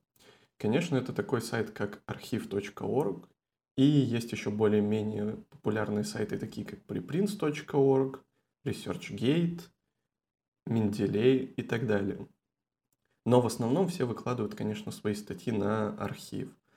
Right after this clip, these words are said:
Архив — это очень удобный сайт, где можно найти много вообще разных статей не только с искусственного интеллекта, но и из различных областей жизни,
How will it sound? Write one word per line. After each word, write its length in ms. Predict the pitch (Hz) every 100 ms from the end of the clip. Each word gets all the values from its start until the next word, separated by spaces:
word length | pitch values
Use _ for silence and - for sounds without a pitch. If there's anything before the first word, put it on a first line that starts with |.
| _ _ _
Архив — 300 | - - 135
это 160 | 113 110
очень 300 | 104 101 107
удобный 520 | 101 101 101 101 104 - _ _ _ _ _
сайт, 380 | - - 202 175
где 180 | 127 117
можно 340 | 110 107 110
найти 300 | 104 107 -
много 300 | 110 113 110
вообще 280 | 104 101 -
разных 360 | 104 104 104 107
статей 420 | - 104 - 107
не 140 | 104
только 320 | 98 190 190 -
с 100 | -
искусственного 580 | - 117 - 107 104
интеллекта, 560 | 101 101 104 101 - -
но 140 | 107
и 60 | 104
из 180 | 101 101
различных 680 | 101 101 110 104 - 101 98 _ -
областей 800 | 101 - 101 - - 101 98
жизни, 520 | 98 127 151 139 123